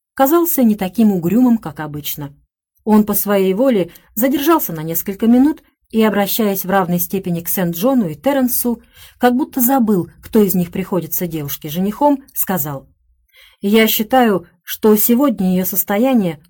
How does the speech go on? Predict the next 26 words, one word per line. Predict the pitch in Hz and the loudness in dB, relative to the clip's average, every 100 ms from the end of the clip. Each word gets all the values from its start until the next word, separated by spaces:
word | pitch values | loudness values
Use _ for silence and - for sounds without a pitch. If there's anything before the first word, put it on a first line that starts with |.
| _ _ | _ _
очень | 240 220 202 175 | 2 2 2 -4
серьезно». | - 170 147 139 135 143 - _ _ _ _ _ _ _ _ _ _ _ _ _ - - | -6 -8 -8 -8 -8 -10 -16 _ _ _ _ _ _ _ _ _ _ _ _ _ -20 -6
Ни | 185 196 | 0 2
один | 202 202 | 2 2
из | 196 180 | 2 4
них | 208 220 - | 4 4 0
не | 170 | -4
отправился | 170 180 180 170 - | -4 -2 -2 -2 -4
спать | 170 - 202 214 - _ _ _ | -6 -4 -6 -6 -12 _ _ _
и | 285 | 2
не | 311 | 4
пытался | 311 208 180 175 - | 4 -2 -4 -4 -4
отослать | 170 156 - 165 165 | -8 -8 -8 -8 -8
другого. | 160 147 147 147 156 _ _ _ _ _ _ _ | -10 -8 -10 -10 -14 _ _ _ _ _ _ _
Они | 233 294 | 2 4
сидели | 339 285 294 277 | 4 2 2 0
в | 226 | 0
гостиной, | 196 - - 226 214 196 _ | -2 -4 0 2 2 -2 _
играя | - 190 190 190 180 | -6 -2 0 0 -2
в | 175 | -6
пикет | - 151 226 247 - _ _ | -14 -6 -4 -4 -8 _ _
и | 269 302 | 0 2
держа | 240 185 175 170 | 2 0 -2 -4
дверь | 151 151 | -6 -8
открытой. | 151 - - 147 143 139 _ _ _ _ _ _ - | -10 -12 -14 -14 -14 -16 _ _ _ _ _ _ -16
Сент-Джон | - - 208 190 170 220 226 214 | -6 0 2 2 2 2 2 -2